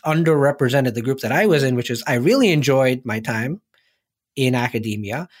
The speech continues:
And I also knew fr-, pretty quickly that I didn't want to stay. I was learning a lot, but I viewed it as a time in which I was learning about a lot of amazing systems. I was very excited to then take that knowledge and then apply it. Um, so I was pretty set on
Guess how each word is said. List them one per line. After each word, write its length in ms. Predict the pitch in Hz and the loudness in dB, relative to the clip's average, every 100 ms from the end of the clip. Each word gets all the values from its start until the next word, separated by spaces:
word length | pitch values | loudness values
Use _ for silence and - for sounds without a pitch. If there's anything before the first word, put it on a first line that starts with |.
| _ - | _ -6
And 120 | 170 | -2
I 40 | 190 | 0
also 300 | 247 269 214 | 2 2 4
knew 260 | 180 190 | 4 4
fr-, 220 | 175 - 190 | 0 -2 -2
pretty 180 | 214 180 | 0 -2
quickly 500 | - 175 170 156 131 | 0 -4 0 0 2
that 140 | 127 120 | 2 0
I 60 | |
didn't 240 | 113 139 135 | 2 0 2
want 160 | 123 | 0
to 60 | 110 | -2
stay. 460 | - - 117 185 - _ - | -6 -4 -6 -6 -10 _ -2
I 140 | 131 | 0
was 300 | 123 117 123 _ 110 | 0 -2 -6 _ -6
learning 380 | 123 175 208 | -2 2 2
a 40 | 202 | 2
lot, 340 | 175 170 - | 2 0 0
but 180 | 139 135 | -2 -2
I 300 | 139 131 123 - - - _ | -2 -2 -2 -4 -14 -20 _
viewed 260 | 123 156 170 | -2 2 4
it 100 | 151 | 2
as 120 | 127 | 0
a 80 | 131 | -2
time 280 | - 139 127 | -2 -2 0
in 60 | |
which 160 | 127 123 | -2 -2
I 40 | |
was 120 | 110 123 | -4 0
learning 220 | 135 127 | 0 0
about 160 | 127 | -2
a 40 | 110 | -2
lot 220 | 120 139 | 0 0
of 60 | 127 | 0
amazing 320 | 123 120 117 | 0 -2 -4
systems. 340 | - - 113 | -6 -8 -4
I 60 | 117 | -4
was 100 | 110 | -2
very 160 | 139 | -2
excited 480 | 123 - 120 113 117 | -2 -2 -4 -4 -6
to 60 | 110 | -8
then 220 | 110 110 | -8 -8
take 220 | - 110 | -6 -8
that 200 | 98 - | -8 -10
knowledge 340 | 107 - 98 - | -10 -10 -12 -16
and 100 | 127 | -20
then 120 | 104 | -20
apply 340 | - 101 104 | -14 -10 -8
it. 160 | 90 - _ - _ _ - - | -8 -12 _ -20 _ _ -20 -20
Um, 140 | - - | -18 -8
so 480 | - 170 160 156 - _ _ _ - | -2 2 2 0 -6 _ _ _ -4
I 240 | 170 202 | 0 2
was 220 | 202 185 | 2 0
pretty 380 | - - 233 214 | -2 -2 0 2
set 440 | 220 - 165 143 - | 0 0 0 -2 -6
on 360 | 135 127 117 | -4 -2 -2